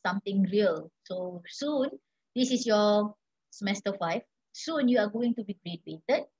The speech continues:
So you will be actually entering the market. So these are actually the trend that is happening now.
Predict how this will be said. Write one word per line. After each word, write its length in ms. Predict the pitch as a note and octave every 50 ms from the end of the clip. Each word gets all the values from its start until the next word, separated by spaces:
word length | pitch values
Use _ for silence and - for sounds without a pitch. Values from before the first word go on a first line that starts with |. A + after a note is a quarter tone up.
| _ _ _ _ _
So 140 | - - C4
you 300 | C4 B3 B3 D4 E4 E4
will 220 | D#4 D4+ C#4+ A#3
be 180 | A3+ C4 C4+ A3+
actually 600 | - - - - A#3+ A#3 A#3+ A#3+ A#3+ B3 A3+ - _ _ _ _ _ -
entering 560 | A3+ A3 A3 A#3+ G#3+ A#3+ A#3 A3+ G#3 F#3+ F#3 - _ _ _ _ _ _ _ -
the 80 | F#3
market. 380 | F#3+ G3 G3 G3 - F3+ - - - _ _ _ -
So 260 | A3 G#3+ G#3 G3+ G3+ G3 _
these 200 | - C#4+ D#4 D4+
are 180 | D#4+ B3 A3+ G#3+
actually 560 | F#3+ F3 F#3 - A3+ A3 A3+ A3+ A3 A3 - _ _ _
the 100 | - F#3+
trend 480 | G3 - - A#3+ A#3+ C4+ C4+ B3 G3+ F#3+
that 140 | F#3+ F#3 F#3+
is 140 | G3 -
happening 440 | - F#3+ - - F#3 F#3 F#3 F3+ F3
now. 300 | E3+ D#3+ D#3 D3+ C#3 -